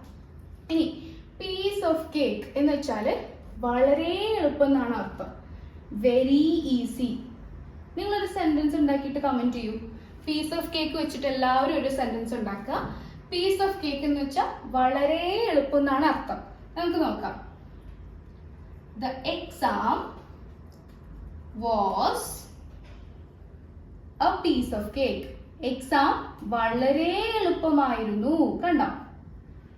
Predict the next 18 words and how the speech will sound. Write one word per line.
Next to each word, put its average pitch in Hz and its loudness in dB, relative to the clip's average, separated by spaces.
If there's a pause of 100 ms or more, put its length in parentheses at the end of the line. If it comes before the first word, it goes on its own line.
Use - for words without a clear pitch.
(240)
Exam 302 2
was 240 2 (420)
a 311 -2
piece 214 -2
of 202 -8
cake. - -2
എക്സാം - -2
വളരെ 294 6
എളുപ്പമായിരുന്നു. 240 2 (1300)
ഈ 359 4 (120)
പീസ് 269 2
ആണ്, 247 2
പീസിന്റെ 285 2
സ്പെല്ലിംഗ് 285 4
ശ്രദ്ധിക്കുക. 226 0
ഈ 320 0
പീസ് 247 0
ആണ് 202 0